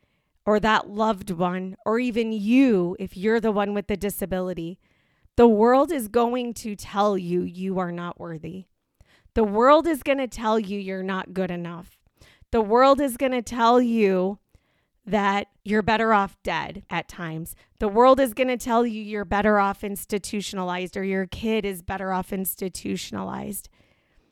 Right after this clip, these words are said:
or that you're less than because you cannot walk and talk. And honestly, I think some of this is really fresh on my heart, even though these are things I've processed for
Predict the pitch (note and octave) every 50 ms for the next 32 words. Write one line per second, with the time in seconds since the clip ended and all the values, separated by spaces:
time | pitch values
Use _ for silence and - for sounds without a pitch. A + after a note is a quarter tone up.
0 | _ - - G#3 G#3+ F#3+ G#3 G3 G3 - G#3 G#3 G#3 G3 F#3+ G3+ G3 G3 G3 -
1 | - - - F#3 E3+ F3 F3+ F#3 F3+ E3+ F#3 F3+ E3+ - - F#3+ F#3+ F#3+ F#3+ F3
2 | E3 F3+ F3 F3+ G3 F3+ - - - G3+ F#3 F#3 F#3 F#3 F#3 - - - D#3 E3+
3 | - - F#3+ F3+ F3+ - - - F#3 F#3 - - - _ - _ _ _ _ _
4 | _ _ _ _ _ _ _ _ _ - - D4 E4 E4+ F4 F#4+ E4+ - - E4+
5 | D#4+ C#4+ C#4+ - C#4+ D4+ D#4+ F4 - - - - B3+ - A4 - A3+ B3+ B3 A3+
6 | - - G#3+ G3+ E3+ E3+ F#3 G#3 A3 A3 A#3 A3+ - - - - - - G#3+ G3+
7 | A3+ - - - - - - G#3+ G#3+ G#3+ G3+ F#3+ F#3 E3 - - G3+ F#3+ G#3+ A3+
8 | C#4 - - - _ - _ _ _ _ _ - - C4 B3 C#4+ C4+ C4+ C4 B3+
9 | A3+ B3 B3 F#3+ B3 A3+ G#3+ - A3+ A3 A3+ A3+ F#3 G3+ F#3 F#3 F3+ - - -
10 | - - A#3 A#3 G#3+ - - - F#3+ F#3 F#3 - - - - - G3+ F#3+ F#3 F#3
11 | F3+ F3+